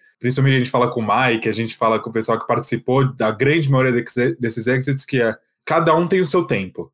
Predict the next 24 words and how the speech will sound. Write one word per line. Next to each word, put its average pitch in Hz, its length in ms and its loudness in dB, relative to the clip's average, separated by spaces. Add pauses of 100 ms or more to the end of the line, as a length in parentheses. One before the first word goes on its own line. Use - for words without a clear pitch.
(160)
Tem 135 200 2
exit 156 280 -2
que - 80 -2
é 135 40 2
feito 127 380 0
em 113 180 -2
duas 139 300 2
semanas, 139 500 2
que - 100 -2
a 120 120 2
negociação 120 720 0
ali 113 160 0
é 107 60 0
feita. 123 420 0
Tem 127 220 0
exit 143 360 -2
que 147 100 0
é, 135 60 4
é 131 60 4
uma 131 340 0
parceria 135 460 2
que 139 80 -6
demora 127 320 2
anos. 139 500 2